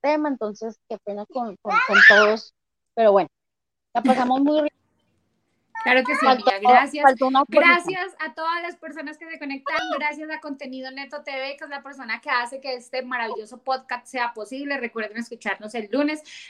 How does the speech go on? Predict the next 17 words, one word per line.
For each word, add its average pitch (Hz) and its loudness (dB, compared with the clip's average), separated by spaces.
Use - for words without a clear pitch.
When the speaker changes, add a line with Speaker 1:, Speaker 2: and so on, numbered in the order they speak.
Speaker 2:
Recuerden 254 0
que - -8
también 240 -2
estamos 254 -2
los 233 -4
viernes 233 -2
por 277 2
YouTube, 240 -4
Contenido 214 -4
Neto 247 -4
T 262 -2
V, 269 0
y 269 -8
que 247 -10
nos 208 -12
pueden 208 -6
escuchar. 240 -8